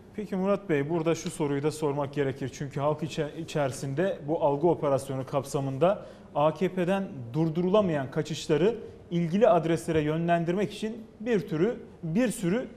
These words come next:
e, insan görevlendirilmiş halkımızın içerisine, halkımızı yönlendirmek için.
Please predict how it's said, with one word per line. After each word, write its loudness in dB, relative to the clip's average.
e, 2
insan 2
görevlendirilmiş 0
halkımızın -2
içerisine, -2
halkımızı -4
yönlendirmek -2
için. -4